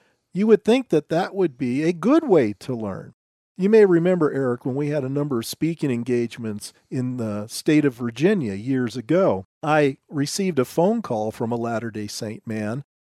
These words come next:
who wondered why a Christian church would have someone like us come out to teach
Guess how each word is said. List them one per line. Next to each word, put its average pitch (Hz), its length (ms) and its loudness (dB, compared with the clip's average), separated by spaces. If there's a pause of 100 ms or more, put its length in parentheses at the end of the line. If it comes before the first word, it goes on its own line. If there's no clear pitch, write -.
(280)
who 156 360 0
wondered 170 480 0
why 208 640 -2
a 151 140 -8
Christian 170 480 -4
church 185 440 -2
would 139 140 -2
have 135 160 -2
someone 165 420 -2
like 127 300 -6
us 170 460 -2
come 151 280 -4
out 160 320 -2
to 135 120 -8
teach - 500 -8